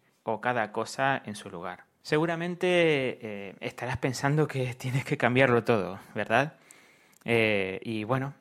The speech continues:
pues la verdad es que seguramente sí. Pero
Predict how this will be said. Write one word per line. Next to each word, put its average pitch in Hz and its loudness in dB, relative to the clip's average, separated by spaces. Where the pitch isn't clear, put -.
pues - -8
la 110 -4
verdad 104 -2
es 120 -2
que - -10
seguramente 110 -4
sí. - -8
Pero 107 -4